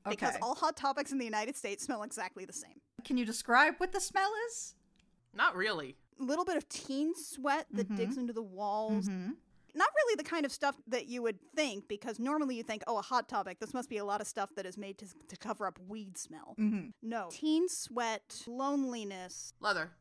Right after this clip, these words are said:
Speaker 1: and the smell of a copy of Johnny the Homicidal Maniac by Jonan Vasquez.
Speaker 2: Okay.
Speaker 1: <laughs> That has been in the back of a locker for a really long time, and the pages are kind of yellowed and a little wet.
Speaker 2: Okay.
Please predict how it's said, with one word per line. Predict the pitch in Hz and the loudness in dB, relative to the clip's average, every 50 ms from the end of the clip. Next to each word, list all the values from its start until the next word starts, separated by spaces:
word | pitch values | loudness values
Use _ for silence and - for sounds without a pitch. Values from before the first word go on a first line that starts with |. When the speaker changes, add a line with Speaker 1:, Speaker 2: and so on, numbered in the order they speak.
| - | -6
Speaker 1:
and | - 226 220 226 202 | -4 -2 -2 -2 -2
the | 202 202 | -4 -4
smell | - - - - - - 226 240 247 262 277 285 294 294 294 - - | -4 -6 -6 -6 -6 -4 -2 2 6 6 8 8 8 6 4 4 4
of | 233 226 | 2 0
a | 233 - | 0 -2
copy | - - - 226 240 254 233 - 254 226 220 | -6 -6 -4 0 0 0 0 0 -2 -4 -4
of | 190 175 | -4 -6
Johnny | - - 233 208 214 226 233 | -8 -6 -4 -2 -2 -2 -2
the | 226 214 | -2 -4
Homicidal | 208 - 226 214 214 208 214 - - 208 196 180 190 | -4 -4 -4 -4 -4 -4 -4 -4 -4 -4 -4 -4 -4
Maniac | 196 190 190 185 185 190 185 190 - | -6 -6 -6 -6 -6 -8 -8 -8 -8
by | 202 180 | -10 -12
Jonan | 170 - 175 180 170 175 160 | -10 -10 -12 -10 -10 -12 -12
Vasquez. | - - - - - - - - - - - - - 202 | -12 -12 -12 -12 -14 -16 -18 -16 -16 -12 -12 -10 -6 -6
Speaker 2:
Okay. | 208 208 - - 156 147 - 587 | -4 0 0 0 0 0 -4 -6
Speaker 1:
<laughs> | - - 605 622 - - 622 - - - - - | -2 0 0 0 2 2 0 0 -2 -6 -4 0
That | 269 269 | 2 2
has | 285 - | 2 4
been | - 285 277 | 4 4 6
in | 277 254 | 6 4
the | 247 | 2
back | 185 - 233 226 262 - 311 | 2 4 4 6 6 6 4
of | 311 339 | 4 4
a | |
locker | 320 269 240 233 226 220 - 233 226 | 2 2 4 4 2 2 2 0 -2
for | - - 240 214 | 0 0 0 0
a | 202 | 0
really | 190 214 214 226 254 | 0 -2 -2 -2 0
long | 247 262 269 285 277 | 0 2 2 2 0
time, | - 220 214 214 214 214 | 0 -2 -2 -2 -2 -4
and | 202 196 | -4 -6
the | |
pages | - - 214 233 240 - 262 - | -6 -6 -6 -4 -4 -4 -4 -6
are | 202 | -6
kind | - - - - 220 226 247 254 | -8 -8 -6 -4 -2 -2 -2 -2
of | 311 262 262 | -2 -2 -2
yellowed | 285 269 262 277 302 302 302 320 330 403 - _ | -2 0 0 0 2 2 2 2 0 -2 -6 _
and | - 240 220 226 226 226 208 - | -6 -4 -4 -4 -4 -4 -4 -4
a | - 202 | -4 -4
little | 196 190 233 254 269 277 | -2 -2 0 0 0 0
wet. | 220 220 226 202 - - - _ - - - 190 | 0 -2 -4 -4 -4 -6 -12 _ -20 -14 -10 -8
Speaker 2:
Okay. | 180 175 - 175 147 131 | -8 -8 -6 -6 -6 -6